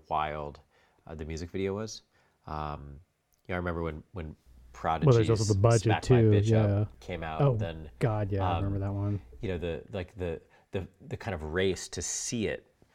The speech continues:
Speaker 1: for the night that it was out before, maybe it was two nights that it was out before it was banned.
Speaker 2: Didn't they do a thing where
Speaker 1: Um,
Speaker 2: they kind
Speaker 1: it
Speaker 2: of
Speaker 1: was a thrill.
Speaker 2: vaguely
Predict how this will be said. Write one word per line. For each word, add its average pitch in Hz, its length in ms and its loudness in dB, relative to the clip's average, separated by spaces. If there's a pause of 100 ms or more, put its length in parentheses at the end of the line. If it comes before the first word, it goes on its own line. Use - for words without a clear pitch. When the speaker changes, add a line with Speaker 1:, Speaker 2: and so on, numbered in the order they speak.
(140)
Speaker 1:
for - 180 -4
the 85 120 -2
night 87 400 -2
that 92 100 -2
it - 80 -4
was 82 160 -4
out 78 380 -2 (220)
before, 85 460 -4
maybe 95 100 -4
it 95 60 -2
was 82 160 -8
two - 240 -8
nights 90 280 -6
that 87 80 -10
it 62 40 -6
was 80 120 -8
out 85 240 -4
before 90 260 -10
it - 60 -10
was 85 120 -10
banned. 82 200 -8
Speaker 2:
Didn't 185 200 6
they 302 120 4
do 285 160 6
a 185 40 6
thing 160 160 4
where 165 100 8
Speaker 1:
Um, 135 60 6
Speaker 2:
they 123 100 6
kind 139 220 4
Speaker 1:
it 127 60 4
Speaker 2:
of 107 60 0
Speaker 1:
was 117 80 6
a 113 40 8
thrill. 127 140 8
Speaker 2:
vaguely 123 60 6